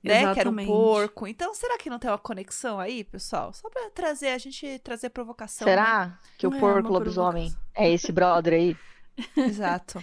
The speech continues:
Speaker 2: <laughs> Espero que
Speaker 3: Procurem no
Speaker 2: não.
Speaker 3: Google.
Speaker 2: <laughs> Procure no
Speaker 1: Sim.
Speaker 2: Google. Chega,
Speaker 1: Já busque
Speaker 2: Patrícia, você não é o E T Bilu, chega.
Speaker 1: Busque conhecimento. Bom, vou, vou pra minha história, então.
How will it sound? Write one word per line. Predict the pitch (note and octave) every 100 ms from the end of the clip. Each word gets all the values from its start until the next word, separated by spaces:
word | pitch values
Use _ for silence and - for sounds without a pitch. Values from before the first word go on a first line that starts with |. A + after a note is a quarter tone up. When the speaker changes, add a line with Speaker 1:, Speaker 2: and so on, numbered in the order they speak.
| -
Speaker 2:
<laughs> | -
Espero | - - G#3
que | F#3+
Speaker 3:
Procurem | - A#3 B3
no | C4+
Speaker 2:
não. |
Speaker 3:
Google. | A3 G3+ E3 D3 - - - -
Speaker 2:
<laughs> | C4
Procure | C#4+ - B3+ C4 C#4+
no | F4 F#4
Speaker 1:
Sim. | B3 E4+ E4 D4+
Speaker 2:
Google. | E4+ E4 - - - - -
Chega, | - C4+ A#3 A#3
Speaker 1:
Já | A3 A#3
busque | A#3 C4 C4
Speaker 2:
Patrícia, | B3 B3 B3+ - G#3+
você | G#3+ A3+ A3+ A#3+
não | B3+
é | B3
o | A#3+
E |
T | B3 B3+
Bilu, | A3+ - A3+ G#3+ D4
chega. | C#4+ G#3+ G3 G3 F#3 G3+ A#3+ A#3+ - D#5+ D5
Speaker 1:
Busque | B3+ C4+ C#4+
conhecimento. | D#4+ D#4+ C4+ D4+ C#4+ E4+ B3+ G#3+ G3+ G3 - - F3+ F3+ - - - - D#4
Bom, | B3 A#3 A3
vou, | A#3+ A3+ A#3
vou | A#3+
pra | A#3+ C4
minha | B3+
história, | D4+ - C4+ C#4+
então. | D#4+ A3+ D#3+